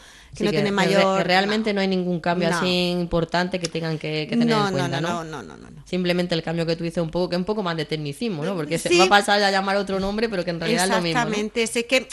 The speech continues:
Speaker 1: a ver, que, eh, esto de la curatela de, de estas medidas de apoyo están más pensadas, pues, para las personas que, que, vamos a ver, que tienen su discapacidad,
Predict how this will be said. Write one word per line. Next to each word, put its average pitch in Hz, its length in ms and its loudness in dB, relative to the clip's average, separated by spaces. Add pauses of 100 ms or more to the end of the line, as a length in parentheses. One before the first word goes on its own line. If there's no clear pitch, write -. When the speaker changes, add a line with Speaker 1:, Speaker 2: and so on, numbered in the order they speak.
Speaker 1:
a 202 160 2
ver, 214 260 -4
que, 196 340 -4
eh, 190 560 -4
esto 254 240 -10
de 240 100 -6
la 233 200 -4
curatela 226 760 -4
de, 214 240 -4 (320)
de 226 80 -4
estas 220 180 -4
medidas 208 220 -2
de 202 40 -2
apoyo 214 260 -4
están 208 240 -6
más 208 320 -2
pensadas, 214 420 -6
pues, 254 140 -12
para 196 220 -8
las 175 100 -10
personas 196 560 -8 (680)
que, 160 1040 -6
que, 165 120 -12
vamos 185 200 -8
a - 20 -10
ver, 214 260 -8
que 175 100 -12
tienen 190 1000 -8 (180)
su - 200 -8
discapacidad, 202 800 -8